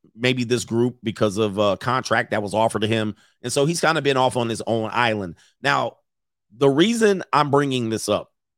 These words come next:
is also, it's just a matter of, it's not a matter of if, it's a matter of when. <laughs> And what we have to understand is this space, people hate it so much, but the truth is the truth. I have conservative people, big time YouTubers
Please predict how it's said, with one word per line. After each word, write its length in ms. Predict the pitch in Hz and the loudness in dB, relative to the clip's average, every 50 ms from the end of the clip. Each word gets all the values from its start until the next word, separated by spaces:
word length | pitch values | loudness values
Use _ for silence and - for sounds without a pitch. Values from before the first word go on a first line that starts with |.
| _ _ _ _ _ - | _ _ _ _ _ -4
is 180 | 143 151 - | -2 -2 0
also, 380 | - 139 151 160 - 175 147 - - | 2 2 2 4 2 0 0 0 -2
it's 120 | 139 - | -4 -4
just 160 | - 196 - | -4 -2 0
a 60 | 208 208 | 0 2
matter 340 | 196 180 175 175 175 165 | 4 4 4 4 4 4
of, 140 | 151 139 - - _ - | 2 0 -2 -6 _ -4
it's 140 | 135 - | -4 0
not 180 | 143 147 156 175 | 2 2 4 4
a 40 | 185 | 4
matter 280 | 175 165 160 156 147 139 | 4 4 4 4 4 2
of 100 | 127 - - | 2 2 2
if, 200 | 143 147 - - | 0 0 0 -2
it's 160 | 127 117 - | -4 -2 -2
a 60 | 120 | 0
matter 280 | 110 117 120 117 113 113 | 2 2 2 2 2 0
of 100 | 104 90 | 0 0
when. 340 | 104 101 92 73 - 80 - _ _ _ _ _ _ _ _ _ _ _ _ _ _ _ _ _ - | -2 -4 -4 -6 -10 -16 -20 _ _ _ _ _ _ _ _ _ _ _ _ _ _ _ _ _ -2
<laughs> 120 | 135 - - _ _ _ _ _ _ _ _ _ - | -2 -2 -4 _ _ _ _ _ _ _ _ _ 2
And 340 | 156 151 156 147 139 127 - _ _ _ _ | 4 4 4 4 2 0 -4 _ _ _ _
what 180 | - 160 196 190 | 2 2 2 4
we 100 | 226 214 | 4 2
have 120 | 208 196 - | 2 2 2
to 60 | 165 | 0
understand 420 | 160 147 151 - 160 160 160 151 | 0 0 -2 -2 0 0 0 0
is 120 | 135 110 95 | -2 -2 0
this 160 | 135 165 175 | 0 -2 -2
space, 560 | - - - 156 156 113 92 - - - - _ _ _ _ _ _ _ _ _ _ _ _ _ | -2 -2 -2 -2 -2 -2 -4 -8 -12 -12 -14 _ _ _ _ _ _ _ _ _ _ _ _ _
people 280 | - 202 214 - 196 160 | -2 -2 2 2 2 2
hate 200 | 156 165 180 170 | 2 2 0 0
it 100 | 160 - | -2 0
so 140 | - 135 127 | 0 0 2
much, 280 | 123 120 117 113 - - _ _ _ - | 2 0 -2 -2 -4 -10 _ _ _ 0
but 280 | 123 165 170 151 - - _ _ _ | 2 4 4 4 2 -2 _ _ _
the 80 | - 160 | -6 -4
truth 240 | - - 240 233 - | -2 -2 0 0 0
is 80 | 175 139 | 0 0
the 80 | 131 127 | 0 0
truth. 280 | - - 156 120 - _ - | 2 2 2 2 -2 _ -2
I 120 | - 185 226 | 2 2 4
have 260 | 247 220 196 185 - | 4 4 2 2 -2
conservative 640 | - 147 131 - 156 160 151 143 135 123 107 92 | -4 -4 0 2 2 2 2 0 -2 -4 -4 -4
people, 340 | - 143 147 - 131 127 127 | -4 -4 -2 2 2 2 2
big 360 | 120 117 123 170 208 196 - | 2 4 4 4 4 2 0
time 320 | - 151 139 131 123 120 120 | 0 2 2 2 0 -2 -2
YouTubers 580 | 120 123 113 - 123 120 110 120 127 139 - | -2 -2 0 0 0 0 0 0 -2 -2 -4